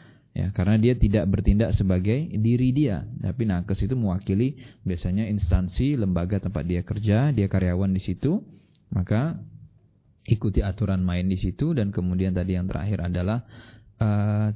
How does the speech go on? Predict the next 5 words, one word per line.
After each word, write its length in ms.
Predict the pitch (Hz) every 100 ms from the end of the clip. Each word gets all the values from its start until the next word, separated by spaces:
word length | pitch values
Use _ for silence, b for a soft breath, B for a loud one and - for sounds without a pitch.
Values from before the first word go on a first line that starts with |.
| 120
tidak 240 | 107 98
ada 80 | 98
pihak-pihak 560 | 101 95 - - 98
yang 400 | 90 87 87 107
dizolimi 800 | 104 95 90 90 87 87 98 160